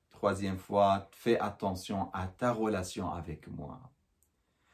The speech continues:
Puis il a dit, Awsini, thumma awsini, ya Rabb,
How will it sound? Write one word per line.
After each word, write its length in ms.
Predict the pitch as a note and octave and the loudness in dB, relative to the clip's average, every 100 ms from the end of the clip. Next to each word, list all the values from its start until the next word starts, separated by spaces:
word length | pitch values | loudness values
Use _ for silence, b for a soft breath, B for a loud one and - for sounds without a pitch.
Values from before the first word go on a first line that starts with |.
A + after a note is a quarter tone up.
| b b b b b b b b b _ | b b b b b b b b b _
Puis 380 | - - A#2+ A#2 | -6 4 6 8
il 100 | A2+ | 8
a 80 | A2+ | 6
dit, 640 | G#2 A2 A2 G#2 G#2 - _ _ _ _ - | 4 2 4 2 -2 -10 _ _ _ _ 4
Awsini, 760 | C#3+ C#3+ B2 - G#2+ G2+ G2 | 6 6 2 0 2 2 0
thumma 480 | - F#3+ F3+ B2 G#2+ | 0 2 6 6 6
awsini, 600 | G2+ F#2+ - G2+ F#2+ F#2 | 6 2 -4 -2 0 0
ya 220 | F2 E2+ | 2 2
Rabb, 280 | E2 F2+ E2+ | 2 -2 -2